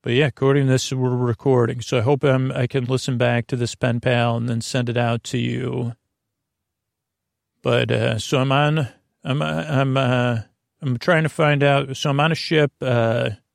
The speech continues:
we'll get to that stuff. But there's, so, so there's, there's these, uh, they don't have speakers. Uh, the, interesting. They use the, uh, mechanisms of the ship. So I'm trying to muffle where it's sending out the vibrations. I can't shove anything.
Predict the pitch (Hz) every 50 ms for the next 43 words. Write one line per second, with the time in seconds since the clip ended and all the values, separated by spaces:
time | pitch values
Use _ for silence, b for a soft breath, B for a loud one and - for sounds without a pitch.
0 | _ _ _ _ _ _ _ _ _ _ _ _ _ - 131 131 127 117 143 135
1 | - - 135 123 127 127 127 120 - - - 127 123 117 - - 131 117 - 131
2 | 117 - - - 131 - - - - - 135 127 123 - - 147 139 120 135 131
3 | 117 113 - 143 135 127 123 117 - - 131 123 117 110 - - 123 123 123 127
4 | 127 135 131 - _ _ _ _ _ _ _ _ _ _ _ _ _ _ _ _
5 | _ _ _ _ _ - - 127 170 175 170 196 156 - - - - - - 175
6 | 190 - - 131 113 110 - - 127 120 120 120 123 127 123 - 143 147 131 135
7 | 151 - - 135 - - 135 117 117 120 120 117 123 127 131 135 131 123 - -
8 | 131 127 127 127 131 127 117 113 113 120 127 127 127 - 147 131 123 - 135 123
9 | 120 110 - - - 127 127 - - - - 147 143 123 - - - 131 120 -
10 | - 170 151 147 131 123 123 127 135 139 139 - - - 131 127 123 127 127 123
11 | 127 131 127 131 127 123 117 - - - - 139 131 131 127 131 127 123 - -
12 | 117 117 123 117 120 113 120 131 127 135 135 127 - - 127 123 - - 117 -
13 | 151 147 147 - - - 156 139 135 139 135 135 - 143 135 123 113 104